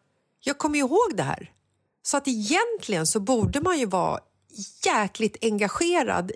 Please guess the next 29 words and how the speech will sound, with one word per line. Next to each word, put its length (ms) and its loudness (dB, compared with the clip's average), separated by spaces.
i 260 0
sina 440 0
barns, 800 -2
eh, 280 0
skolgång. 640 0
Alltså 280 2
som 360 2
klassförälder. 760 0
För 120 -6
du 120 2
får 140 0
ju 80 2
träffa 340 0
alla 320 2
andra 340 2
barn 280 -6
också. 320 -8
Alla 340 2
barn 220 2
i 40 0
min 240 -2
klass 280 0
i 40 -2
sexan 460 0
visste 280 0
ju 80 2
vem 220 -2
Karin 500 0
var. 180 -6